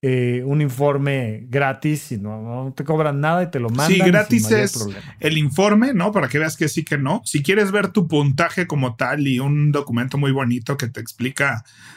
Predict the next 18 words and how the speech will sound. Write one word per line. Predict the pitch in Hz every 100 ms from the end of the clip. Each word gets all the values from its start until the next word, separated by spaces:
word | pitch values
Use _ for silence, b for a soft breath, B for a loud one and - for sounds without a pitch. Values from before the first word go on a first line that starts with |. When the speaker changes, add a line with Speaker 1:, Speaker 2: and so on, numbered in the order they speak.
| B
Speaker 2:
qué | -
te | 160 147
quitó, | - - 139 143 139
dónde | 135 135 127
puedes | 110 127 120
mejorar | 110 117 113 113 127
y |
no | 123
sé | 127 131
qué. | 156 -
Ese | 170 233
cuesta | 208 208 240
como | 202 139
ochenta | 120 113 151 151 208 196
pesos, | 123 147 240 220 - - - - -
una | 160 160
cosa | 175 151
así. | 147 165 220